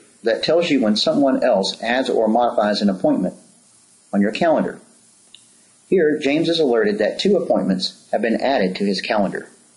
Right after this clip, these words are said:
Here, James can see the quorum permit review appointment that Ann added to his calendar. The appointment appears just as if James had added it himself.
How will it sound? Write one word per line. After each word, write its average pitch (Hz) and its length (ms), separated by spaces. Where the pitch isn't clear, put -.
Here, 170 220
James 151 300
can 147 140
see 139 160
the 127 160
quorum 165 420
permit 147 340
review 113 540
appointment 98 500
that 123 160
Ann 151 240
added 123 340
to 123 100
his 113 160
calendar. - 460
The 113 100
appointment 147 380
appears 107 500
just 117 280
as 123 160
if 135 200
James 117 340
had 104 100
added 110 320
it 117 340
himself. 107 480